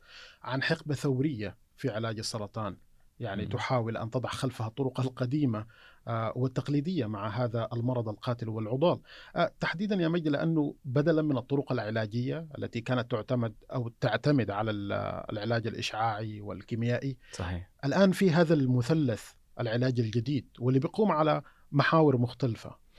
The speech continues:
Speaker 2: خلينا نفصل شوي ونوضح. الموضوع معقد جدًا بكري، وفي الحقيقة كان صعب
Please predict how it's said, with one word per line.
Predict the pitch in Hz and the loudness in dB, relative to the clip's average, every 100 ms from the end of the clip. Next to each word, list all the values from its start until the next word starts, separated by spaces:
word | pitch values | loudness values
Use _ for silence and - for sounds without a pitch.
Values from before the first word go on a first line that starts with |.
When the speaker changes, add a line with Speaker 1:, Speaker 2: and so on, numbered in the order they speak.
| - - - - | -12 -12 -18 -14
Speaker 2:
خلينا | - 151 180 170 | 2 8 10 8
نفصل | - 131 - 90 | 8 2 2 0
شوي | - 104 92 | 0 2 2
ونوضح. | 92 90 98 - | 2 2 -2 0
الموضوع | 107 113 135 | 2 4 4
معقد | 117 110 120 - 95 | 4 2 0 -2 0
جدًا | - 95 95 90 | 0 2 0 0
بكري، | 90 - 90 | -2 -2 -2
وفي | 82 | -2
الحقيقة | - - 135 110 | -8 -6 -2 0
كان | 104 107 95 | 0 0 0
صعب | - 120 107 98 | 0 -2 0 -2